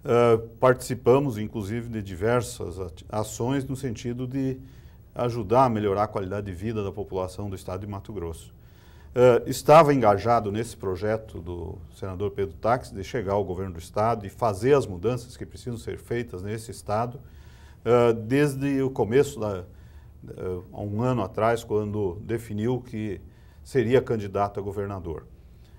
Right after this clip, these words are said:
Eh, aceitei, num primeiro momento, assumir,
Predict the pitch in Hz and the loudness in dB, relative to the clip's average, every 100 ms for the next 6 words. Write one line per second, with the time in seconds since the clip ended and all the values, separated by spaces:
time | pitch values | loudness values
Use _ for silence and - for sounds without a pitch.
0 | - 123 120 120 117 120 - - - 131 | -2 4 6 6 4 0 -16 -20 -6 -4
1 | 131 156 131 139 143 131 110 - 107 113 | 2 4 4 6 6 6 0 -6 -8 -8
2 | 120 120 123 113 107 98 98 - 98 104 | -6 0 2 2 0 -4 -6 -6 -4 -4
3 | - 113 113 107 | -4 -4 -2 -2